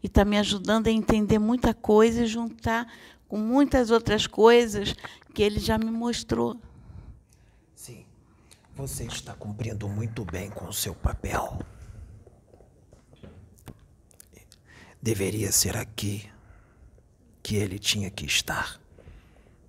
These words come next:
Speaker 2: Ele está onde ele deveria estar. Existem algumas coisas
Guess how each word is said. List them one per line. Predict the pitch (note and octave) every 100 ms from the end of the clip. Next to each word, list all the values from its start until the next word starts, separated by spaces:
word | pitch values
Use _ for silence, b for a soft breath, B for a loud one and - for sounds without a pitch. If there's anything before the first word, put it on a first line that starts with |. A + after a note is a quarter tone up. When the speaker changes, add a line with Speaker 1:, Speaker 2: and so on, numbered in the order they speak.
| - _ - - - - - - - - -
Speaker 2:
Ele | F#2 F2+
está | - - - E2+ B2 - - - _ _ _ _
onde | - A#2 G#2+
ele | G#2 G#2
deveria | G#2+ A2 G#2 - G2+
estar. | F#2+ - - G2+ - - - - - - _ _ _ - _ - b b b b b b b b b b
Existem | B2 E3 D#3 A#2
algumas | G2+ F2 E2+ -
coisas | - F#2 E2+ - -